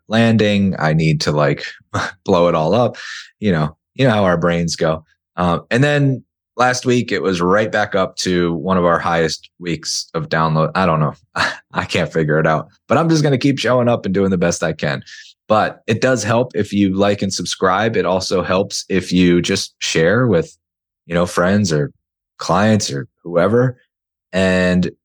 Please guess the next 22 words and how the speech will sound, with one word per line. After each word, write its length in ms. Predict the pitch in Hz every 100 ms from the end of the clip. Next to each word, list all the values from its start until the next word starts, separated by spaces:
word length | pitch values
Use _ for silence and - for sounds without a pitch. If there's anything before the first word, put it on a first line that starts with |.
| _ _
it 120 | 107
also 280 | 107 107 107
helps 280 | 104 104 -
if 120 | 98
you 100 | 98
leave 340 | 92 95 95 -
a 240 | 92 90
five-star 560 | 87 87 87 - 90 85
rating 280 | 85 82 80
and 100 | 82
review 480 | 78 127 143 139 - _ _ _
wherever 320 | - 104 95 95
you 120 | 90
listen, 380 | 87 - 90 82
Apple 280 | 90 87 85
Podcasts, 560 | 87 82 - 82 -
Spotify. 540 | - 80 78 85 80 -
All 160 | 95
the 120 | 95 95
reviews 520 | 90 90 92 90 85
are 240 | - 82
meaningful 720 | 85 107 113 110 - 107 104